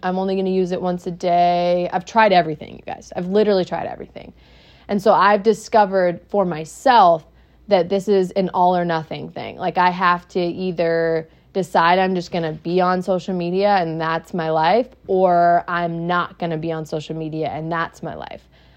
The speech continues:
I don't have the energy at this point in my life to set those boundaries when I could just delete it and not have to even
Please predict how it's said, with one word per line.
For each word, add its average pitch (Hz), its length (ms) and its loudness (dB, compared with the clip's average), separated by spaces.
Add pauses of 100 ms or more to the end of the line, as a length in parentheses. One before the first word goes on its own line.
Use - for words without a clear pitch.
I - 80 0
don't 226 140 4
have 233 120 0
the 208 140 0
energy 180 800 -2 (520)
at 180 140 2
this 190 180 0
point 185 280 -2
in 175 100 -2
my 165 160 0
life 160 360 -2
to 170 340 -4
set 190 420 -2
those 180 240 0
boundaries 170 680 -4
when 180 140 -2
I 170 100 -4
could 175 220 -14
just 226 460 0
delete 202 400 0
it 156 280 0 (400)
and 196 260 -2
not 190 280 0
have 185 440 -4
to 196 80 -12
even 170 800 -4